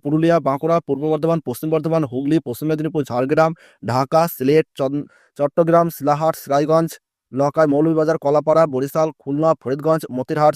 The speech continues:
সেনবাগ, পিরোজপুর। বজ্রবিদ্যুৎ সহ বৃষ্টিপাতের পাশাপাশি ঘন্টায় পঞ্চাশ থেকে ষাট কিলোমিটার গতিবেগে দমকা ঝোড়ো হাওয়া বইতে পারে। বুধবার সামান্যই বৃষ্টির সম্ভাবনা রয়েছে। উত্তরবঙ্গের সমতলের কিছু কিছু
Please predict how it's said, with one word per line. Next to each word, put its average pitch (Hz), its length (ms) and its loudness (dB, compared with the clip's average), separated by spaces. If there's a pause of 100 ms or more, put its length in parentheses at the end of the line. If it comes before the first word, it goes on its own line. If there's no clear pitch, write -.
সেনবাগ, 151 360 0 (120)
পিরোজপুর। 135 420 -4 (760)
বজ্রবিদ্যুৎ 196 520 4
সহ 165 100 2 (120)
বৃষ্টিপাতের 151 380 0
পাশাপাশি 160 300 0 (120)
ঘন্টায় 143 300 0
পঞ্চাশ 147 280 -2
থেকে 160 220 -2
ষাট 151 180 0
কিলোমিটার 160 320 0
গতিবেগে 135 300 0 (100)
দমকা 165 300 2
ঝোড়ো 139 220 0
হাওয়া 127 220 2
বইতে 131 280 -2
পারে। 127 160 -4 (680)
বুধবার 170 420 6
সামান্যই 160 400 2
বৃষ্টির 165 340 -4
সম্ভাবনা 139 380 -2
রয়েছে। 135 300 0 (480)
উত্তরবঙ্গের 202 560 2
সমতলের 170 440 0
কিছু 151 180 -6
কিছু 156 120 -6